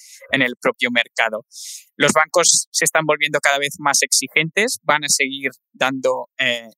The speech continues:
hipotecas, pero aquellas personas que ahora, eh, están viendo a ver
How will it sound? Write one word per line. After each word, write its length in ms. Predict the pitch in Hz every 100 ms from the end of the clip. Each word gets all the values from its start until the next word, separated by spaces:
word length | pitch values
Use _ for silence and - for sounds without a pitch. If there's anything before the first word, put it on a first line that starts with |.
| _
hipotecas, 640 | 139 - 131 139 180 196 -
pero 200 | 147 131 120
aquellas 380 | - 143 147 -
personas 640 | 139 - 143 135 120 - -
que 160 | 123
ahora, 360 | 123 135 139 127 _ -
eh, 480 | 131 123 117 120 104
están 340 | 123 - 135 135
viendo 260 | 139 139
a 60 | 127
ver 140 | 135